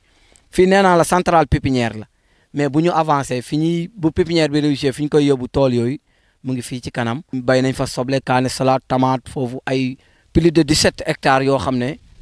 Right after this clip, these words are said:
Groupement bi ma lay wax ñoo ko emblavé, euh, quatre-vingt-douze personnes yooyu, dix-sept hectares. Ren ñu ngi xaar ci oignon lu mu néew néew cent trois tonnes. Bu ñu produire oignon ba pare, ñu ngi xaar loolu.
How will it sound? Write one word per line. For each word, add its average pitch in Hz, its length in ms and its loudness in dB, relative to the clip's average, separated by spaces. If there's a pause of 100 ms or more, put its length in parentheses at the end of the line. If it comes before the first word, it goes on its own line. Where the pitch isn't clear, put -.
Groupement 143 420 2
bi 135 140 2
ma 135 140 2
lay 131 140 2
wax 127 180 -4
ñoo 127 180 -2
ko 131 260 -8
emblavé, 123 580 -2 (720)
euh, 123 120 0
quatre-vingt-douze 131 640 -4
personnes 120 380 -4
yooyu, 110 260 -6 (440)
dix-sept 127 420 -6
hectares. 139 460 -2 (560)
Ren 156 240 2
ñu 170 100 2
ngi 170 120 2
xaar 165 300 0
ci 175 160 -8
oignon 156 360 4
lu 151 140 -2
mu 160 100 -4
néew 156 180 0
néew 143 160 -2
cent 139 260 -4
trois 131 240 -2
tonnes. 110 260 -8 (920)
Bu 131 140 -6
ñu 135 100 2
produire 135 560 2
oignon 127 260 0
ba 120 120 0
pare, 117 240 -4
ñu 117 100 -10
ngi 113 100 -8
xaar 120 300 -4
loolu. 107 260 -8